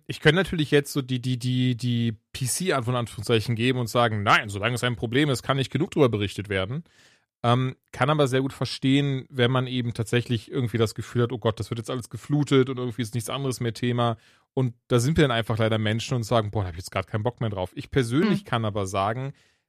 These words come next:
Speaker 1: bisher nicht und, äh, so dumm das jetzt klingt und sonst hätten wir auch jetzt diese Spezialfolge hier nicht.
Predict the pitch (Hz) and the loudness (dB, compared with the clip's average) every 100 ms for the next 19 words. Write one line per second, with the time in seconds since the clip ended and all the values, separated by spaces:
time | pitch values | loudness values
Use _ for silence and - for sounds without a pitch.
0 | _ - 117 - 135 135 131 - _ _ | _ -6 -4 0 2 4 0 -4 _ _
1 | 123 117 131 131 175 - - - - - | -4 2 4 6 4 2 -8 -14 -16 -18
2 | _ _ 156 151 190 190 - - 135 147 | _ _ 4 4 4 0 -6 -2 2 4
3 | 151 131 120 _ - 135 117 175 214 175 | 4 4 2 _ -6 -2 4 4 4 2
4 | 156 139 - 165 147 147 151 143 131 - | 0 -4 -2 0 2 2 -2 -4 -6 -8
5 | - - 139 131 131 147 143 151 131 127 | -14 -14 -2 0 4 2 2 2 2 0
6 | 131 123 - 117 131 123 123 123 107 101 | -4 -4 -2 -2 4 4 4 2 0 0
7 | 95 98 92 - - | -4 -4 -6 -10 -20